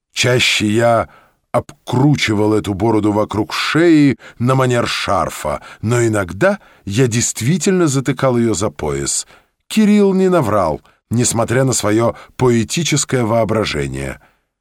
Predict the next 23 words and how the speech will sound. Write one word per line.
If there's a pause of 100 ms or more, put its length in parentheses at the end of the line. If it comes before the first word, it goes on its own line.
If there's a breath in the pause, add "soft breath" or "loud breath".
(140)
Глика
бурно
рассмеялась. (340 loud breath)
«Ой,
как
замечательно! (140 loud breath)
Бороду
на
манер
шарфа! (280 loud breath)
А
почему
бы
вам,
Жорж, (220 loud breath)
не
отрастить
ее
снова (260 loud breath)
и
носить
ее
заново